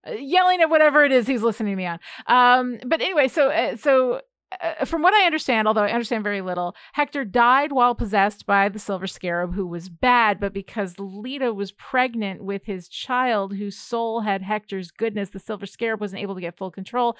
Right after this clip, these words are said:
So at the last minute, he was able to, to win, even though he gave his life. So when we come into Hector and Lita here, caught in the dream world,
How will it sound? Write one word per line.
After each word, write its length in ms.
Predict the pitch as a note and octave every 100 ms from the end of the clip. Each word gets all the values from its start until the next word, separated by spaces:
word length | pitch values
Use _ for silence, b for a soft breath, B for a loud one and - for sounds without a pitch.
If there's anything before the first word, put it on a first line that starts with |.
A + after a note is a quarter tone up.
| B B
So 100 | -
at 80 | B3
the 100 | A3+
last 460 | G#3 G#3+ G#3 G#3 G#3
minute, 240 | G3+ F#3
he 180 | F3+ G#3
was 140 | F#3
able 220 | F3+ F3+ F3+
to, 480 | - F3+ F3 F#3 F#3
to 140 | - A3
win, 400 | F#3 A#3+ A#3 A3
even 300 | - G3 G3+
though 100 | F#3+
he 140 | F#3+
gave 360 | D#3+ G#3 F#3+ F#3
his 220 | F#3+ E3
life. 240 | E3+ D#3+ - B B B
So 380 | - C4 A#3 A3+
when 540 | F3+ G#3 C#4 C#4 C#4
we 180 | B3 B3+
come 320 | - B3 A3+
into 480 | A#3 A3+ A3 - G#3+
Hector 400 | F#3+ G3+ - G3
and 160 | F#3 F#3
Lita 220 | F3+ F3
here, 520 | - F4 F4 A#3 G3+
caught 380 | - - G#3+ -
in 60 |
the 100 | F#3
dream 380 | F3+ G#3+ D4+ C#4+
world, 480 | F3+ D#3+ D#3 C#3 G3